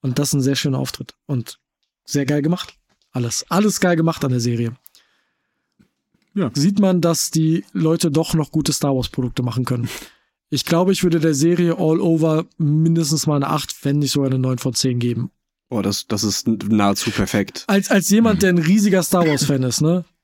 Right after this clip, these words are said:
Speaker 1: Der, die
Speaker 3: Mhm.
Speaker 1: Serie hat natürlich teilweise Fehler und Narrative. Ich bin bei Star Wars nicht ganz so kritisch wie bei anderen Sachen.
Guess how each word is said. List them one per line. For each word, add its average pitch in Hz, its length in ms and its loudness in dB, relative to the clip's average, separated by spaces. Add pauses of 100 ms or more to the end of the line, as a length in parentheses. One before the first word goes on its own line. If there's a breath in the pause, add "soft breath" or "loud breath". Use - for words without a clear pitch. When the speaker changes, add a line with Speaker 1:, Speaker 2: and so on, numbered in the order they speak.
(100)
Speaker 1:
Der, 160 100 2 (140)
die 101 60 -4
Speaker 3:
Mhm. - 40 0
Speaker 1:
Serie 185 380 4
hat 185 200 2
natürlich 196 460 2
teilweise 170 480 2
Fehler 170 400 2
und 160 140 2
Narrative. 185 640 2
Ich 170 160 -2
bin 180 140 0
bei 170 100 2
Star 170 260 0
Wars 165 220 0
nicht 156 160 -2
ganz 165 200 0
so 165 80 0
kritisch - 480 0
wie 147 100 2
bei 135 100 0
anderen 143 260 0
Sachen. 117 320 -4